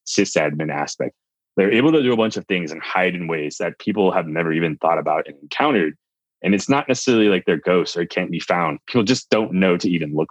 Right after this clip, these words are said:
for it. And then just from the general remediation perspective, once a device has been backdoored or compromised, it's an untrusted system now.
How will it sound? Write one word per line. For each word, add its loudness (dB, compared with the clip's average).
for 2
it. -6
And 2
then 2
just 2
from 4
the 4
general 4
remediation 0
perspective, -4
once 2
a 2
device 0
has -8
been -2
backdoored -2
or -4
compromised, 0
it's 2
an 4
untrusted 0
system -6
now. -4